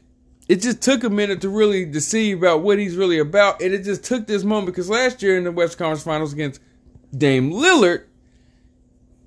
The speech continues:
it seemed like his ability to really do what he wanted to do wasn't there physically.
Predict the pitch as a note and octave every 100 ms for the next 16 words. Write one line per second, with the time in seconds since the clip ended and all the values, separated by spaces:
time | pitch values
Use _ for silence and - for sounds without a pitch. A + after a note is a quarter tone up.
0 | _ F#3 G3 - D#4 C#4 A3+ G3 G#3 F#3
1 | E3 B2 A2+ - G#3 G#3+ G3+ G3 E3 D#3
2 | E3+ F#3 D#3+ D#3 F#3+ E3+ D#3+ D#3 C#3+ D3
3 | G3 F3+ E3 D3+ D#3 D3 - A#3+ E3+ A2+
4 | G2